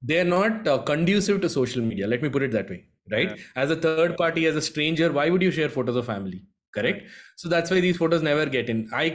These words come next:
Speaker 1: can, uh, confidently tell you ki my best photos, which are relevant to a couple, right? To the more than three hundred odd couples I've shot over the last ten years, right?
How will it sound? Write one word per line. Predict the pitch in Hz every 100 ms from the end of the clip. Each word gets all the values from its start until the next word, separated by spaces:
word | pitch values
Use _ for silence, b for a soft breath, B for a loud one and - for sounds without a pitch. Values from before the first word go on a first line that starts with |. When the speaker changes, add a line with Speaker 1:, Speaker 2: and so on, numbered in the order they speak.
| 185
Speaker 1:
can, | 180 - - B B B B _ -
uh, | 131 156
confidently | 175 196 220 220 220 220 180
tell | 165
you | 170 170 180 - - 117
ki | 165 165 165 147 143
my | 156 127 113
best | 156 180 -
photos, | - 175 165 170 170 - - _ _ _ _ _ _ _ -
which | 135 151
are | 151
relevant | 135 131 147 165 165
to | 156
a |
couple, | - 123 135 208 - - -
right? | 110 131
To | 147
the | 135 135
more | 123 127 127
than | 139
three | 131 127
hundred | 131 127 127
odd | 120 123
couples | 113 131
I've | 123 113
shot | 117 117
over | 117
the | 110
last | 110 113 -
ten | 117 113
years, | 190 220 B B -
right? | 107 147